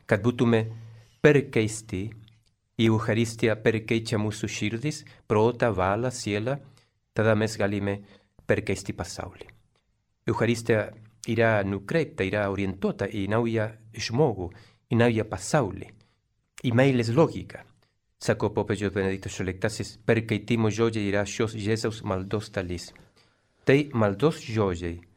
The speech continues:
Jėzus savo kančią paverčia malda. Savęs atidavimu tėvui dėl žmonių. Šis jo kančios perkeitimas į meilę turi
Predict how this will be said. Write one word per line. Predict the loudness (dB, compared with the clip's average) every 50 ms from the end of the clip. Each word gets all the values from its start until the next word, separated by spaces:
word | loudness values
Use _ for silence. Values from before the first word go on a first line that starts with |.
| _ _ _ _ _ _ _ _ _ _ _ _ -6
Jėzus | 0 4 4 4 4 2 -2 2 2
savo | 2 2 2 0 -2 0
kančią | 0 2 2 2 -2 -2 -2 -2 -2 -2 -4 -10 _ _ _ _ _ _ _ _ _ _ _ _ _ -4
paverčia | -2 0 2 0 0 0 -4 -4 -4 -2 -2
malda. | 0 -2 -2 -2 -4 -4 -6 -6 -8 -8 -12 -18 _ _ _ _ _ _ _ _ _ _ -14
Savęs | -8 0 2 2 4 4 2 2 0 -8 -14 -14 -4 -2
atidavimu | -2 -2 0 -4 0 2 2 2 2 2 0 -2 -2 -2 -2 -2 -4 -6 -12 _ _ _ _ _ _ 0
tėvui | 2 2 2 2 0 -4 -4
dėl | -2 -2 -2 -2 -4
žmonių. | -6 -6 -6 -4 -4 -6 -6 -8 -10 -14 _ _ _ _ _ _ _ _ _ _ _ _ _ _ _ _ _ _
Šis | -8 -2 -2 -2 -2 -2 -8 -12
jo | -8 0 2 2 4 4 2 0 -2 -2
kančios | 0 0 0 -2 -2 -2 -2 -2 -2
perkeitimas | 2 4 4 4 4 0 -2 -2 -2 -2 -2 0 0 0 0 -2 -4 -6 -6
į | -2
meilę | 0 0 2 0 0 -2 -4 -6 -8 -10 -12 -20 _ _ _ _ _ _ _ _ _ -2
turi | 0 0 0